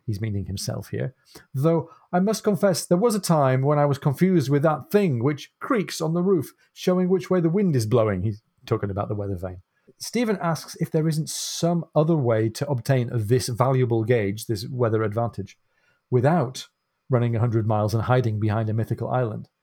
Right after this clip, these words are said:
Jack explains that there is not another way to obtain the weather gauge. A-, anything that doesn't involve a stern chase involves being exposed to the Cornelie's broadside.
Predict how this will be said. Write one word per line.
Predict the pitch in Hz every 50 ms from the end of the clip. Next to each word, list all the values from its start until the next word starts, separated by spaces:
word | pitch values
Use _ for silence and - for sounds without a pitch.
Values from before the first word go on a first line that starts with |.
| _ _ _ _ _
Jack | 165 165 160 -
explains | 147 - 165 156 147 123
that | 147 139
there | 135 131
is | 131 123
not | 123 143 202 185 -
another | 135 131 127 117 127
way | 117 107 113 107 101 104 113 -
to | - - - 131
obtain | 120 107 - - 113
the | 107 104
weather | 107 110 104
gauge. | 107 107 151 160 165 147 131 - _ _ _
A-, | 165 165 -
anything | 170 165 175 - 185 156
that | 139 127
doesn't | 135 156 139 143
involve | 139 131 123 127 120 117
a |
stern | 110 - 170 165 165 160
chase | - 127 123 120 -
involves | - 147 127 110 123 127 127 113 104
being | 101 135 131 127
exposed | 127 135 131 - - - 139 135 135 131
to | - 117
the | 120
Cornelie's | 113 - - 139 127 123 117 120 113
broadside. | 104 104 117 135 156 160 131 - 120 104 104 98 95